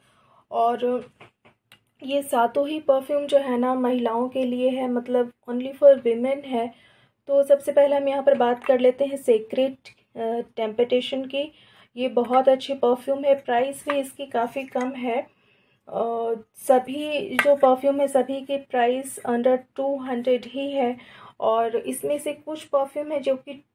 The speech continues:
टू हंड्रेड क्या वन हंड्रेड से भी कम है, जैसे कि ये रैमसन का वंस मोर,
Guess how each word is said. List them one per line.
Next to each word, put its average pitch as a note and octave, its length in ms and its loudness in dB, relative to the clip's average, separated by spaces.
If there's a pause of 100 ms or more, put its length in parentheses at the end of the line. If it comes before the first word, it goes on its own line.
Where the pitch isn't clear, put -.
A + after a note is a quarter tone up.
(300)
टू C#4+ 160 -10
हंड्रेड C#4+ 420 -2
क्या D4 120 4
वन A#3+ 280 0
हंड्रेड C4 300 -2
से C4+ 140 -6
भी C4 120 -6
कम B3+ 260 -4
है, B3+ 60 -2
जैसे A#3+ 300 -6
कि A#3+ 120 -8
ये A#3+ 300 2
रैमसन A3 480 -2
का A#3 160 -2
वंस A3 440 0
मोर, A3+ 280 0